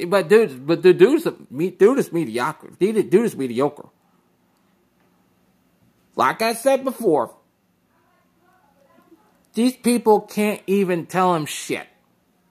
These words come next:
Not John Matrix, not Rose Rance, not Ryan Kendall, or Jeremy Griggs, or Enes Kanter can tell him that.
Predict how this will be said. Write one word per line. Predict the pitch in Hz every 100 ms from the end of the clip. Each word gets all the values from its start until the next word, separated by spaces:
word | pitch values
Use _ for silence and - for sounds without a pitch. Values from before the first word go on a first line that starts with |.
| _ _ _ _ _ _ _ _ _ _ _
Not | 113 175 202
John | 262 254
Matrix, | 214 208 208 202 - - - _ _ _ _ _
not | 110 180 202
Rose | 214 202 -
Rance, | 190 185 175 - _ _ -
not | 120 -
Ryan | 104 95
Kendall, | - 262 262 254 240 233 202 -
or | 117
Jeremy | 113 76 87
Griggs, | 180 233 226 220 196 - _ _
or | - -
Enes | 214 226 202 - -
Kanter | 202 220 185 - - _ _ _ _ _ _ _ _ _ _ _ _ _ _
can | 156
tell | - 160 147 123
him |
that. | 104 60 50